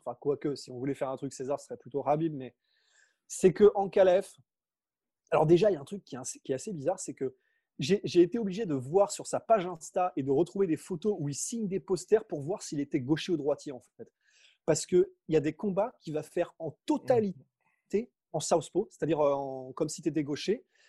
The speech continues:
Speaker 1: et des combats qu'il va faire en totalité en, en, en posture de droitier, c'est donc, euh, avec, euh, la jambe gauche devant. C'est, c'est, et, et il le fait dans les deux cas avec autant de maîtrise.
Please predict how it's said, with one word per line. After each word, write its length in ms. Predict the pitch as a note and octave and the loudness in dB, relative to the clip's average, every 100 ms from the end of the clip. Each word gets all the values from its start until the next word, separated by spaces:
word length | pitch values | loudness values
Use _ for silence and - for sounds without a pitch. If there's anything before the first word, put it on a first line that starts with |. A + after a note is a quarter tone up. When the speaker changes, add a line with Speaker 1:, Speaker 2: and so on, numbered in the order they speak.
| _ - | _ 0
Speaker 1:
et 80 | |
des 120 | D#3+ G3+ | 0 0
combats 260 | G3 A3 | 0 -2
qu'il 180 | A3 E3+ | -2 -6
va 40 | |
faire 240 | D3+ - - | -4 -6 -6
en 100 | D#3+ | -10
totalité 800 | - C4 - G#3 F#3+ F3 G#3 A#3 | -8 -8 -2 0 0 -2 -2 -2
en, 440 | F3 D#3 D3+ D3 D#3 | -6 -4 -4 -6 -8
en, 260 | D#3+ D3 D3+ - | -6 -6 -8 -8
en 300 | C#3+ D3 D3 | -8 -6 -6
posture 400 | G#3 G3 - G3 | -4 -6 -4 -2
de 80 | |
droitier, 480 | D3 C#3 E3+ - G#3 | -2 0 0 0 -8
c'est 360 | G#3 D#3+ C#3+ C#3 | -6 -6 -4 -4
donc, 320 | C3 C#3+ C#3+ | -8 -10 -2
euh, 100 | C#3 | 0
avec, 320 | B2+ D#3 - | 0 -2 -2
euh, 100 | D3 | -4
la 140 | C3 B2 | -2 -4
jambe 220 | C#3+ D3 | -4 2
gauche 180 | E3 D3 | 2 2
devant. 300 | C3+ B2 _ _ _ _ _ _ _ _ _ _ | -4 -6 _ _ _ _ _ _ _ _ _ _
C'est, 320 | - - F3 | -8 4 4
c'est, 260 | - - - | 4 -4 0
et, 80 | F#4 - | 2 2
et 60 | G3+ | 0
il 100 | F3+ | 2
le 60 | F3+ | -2
fait 340 | - G#3+ C4+ _ _ | 0 -2 -2 _ _
dans 160 | D3+ D#3+ | -6 0
les 120 | D3 | 0
deux 160 | C3+ G#3+ | 0 -4
cas 200 | - G#3 | 0 0
avec 320 | F#3 D3 D#3 - | 2 -2 -4 -2
autant 280 | A3+ - F#3 | -2 -2 -4
de 60 | |
maîtrise. 460 | D#3+ D#3 E3 C3+ | -6 -6 -10 -10